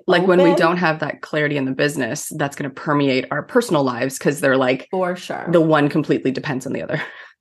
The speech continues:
Speaker 2: Exactly.
Speaker 1: Yeah.
Speaker 2: Yes.
Speaker 1: Yeah. So, uh, for folks who are listening, when would you suggest it's time for someone to work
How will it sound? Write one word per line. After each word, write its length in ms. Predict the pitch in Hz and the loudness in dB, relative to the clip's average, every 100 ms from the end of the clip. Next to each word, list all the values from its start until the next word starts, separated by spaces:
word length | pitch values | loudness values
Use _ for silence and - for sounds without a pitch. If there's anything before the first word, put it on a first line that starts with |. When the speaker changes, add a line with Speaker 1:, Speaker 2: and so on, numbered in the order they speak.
| _ _ _ _ _ - | _ _ _ _ _ -6
Speaker 2:
Exactly. 800 | 196 - - 180 170 - - - | -6 -4 2 2 2 -2 -6 -4
Speaker 1:
Yeah. 200 | 156 139 | -4 -6
Speaker 2:
Yes. 380 | - - - - | -10 -14 -20 -6
Speaker 1:
Yeah. 340 | 180 139 - - _ - - - | -2 -2 -2 -8 _ -20 -18 -10
So, 440 | - 226 202 - _ | 2 4 4 0 _
uh, 240 | - - - | -20 -18 -4
for 140 | - | 0
folks 260 | 247 262 269 | 2 2 0
who 120 | 370 | 0
are 280 | 330 320 277 | 2 2 0
listening, 840 | 190 196 196 - 156 120 - 165 220 _ _ _ _ | 0 0 0 -2 -6 -6 -6 -6 -6 _ _ _ _
when 520 | 208 196 226 285 339 | -6 -2 0 2 4
would 160 | 339 254 | 2 2
you 120 | 233 | 0
suggest 580 | 220 202 180 165 160 - 170 | -2 -2 0 0 -2 -8 -10
it's 160 | 160 | -10
time 440 | - - 165 156 156 | -10 -8 -4 -4 -4
for 140 | 165 | -6
someone 320 | 156 160 151 | -6 -4 -6
to 100 | 143 | -6
work 440 | 151 135 135 - | -4 -4 -4 -8